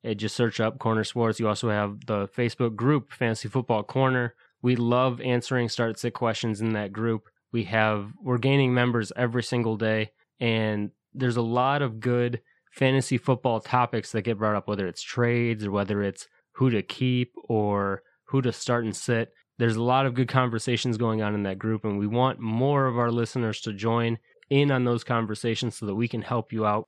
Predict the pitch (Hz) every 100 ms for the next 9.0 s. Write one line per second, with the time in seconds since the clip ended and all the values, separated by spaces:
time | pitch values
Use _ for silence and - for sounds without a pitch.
0 | - 139 160 160 123 104 _ 143 160 175
1 | 160 - 143 131 113 104 - - - 127
2 | 127 - 127 - 117 104 120 110 101 -
3 | 127 101 - 127 117 107 107 107 110 101
4 | 101 107 - 110 110 110 127 131 - 123
5 | 120 113 - 117 - 110 110 - 95 90
6 | _ - 113 110 - 127 110 113 110 107
7 | 101 98 110 104 98 107 - 135 147 -
8 | 170 165 120 113 - _ _ 123 117 113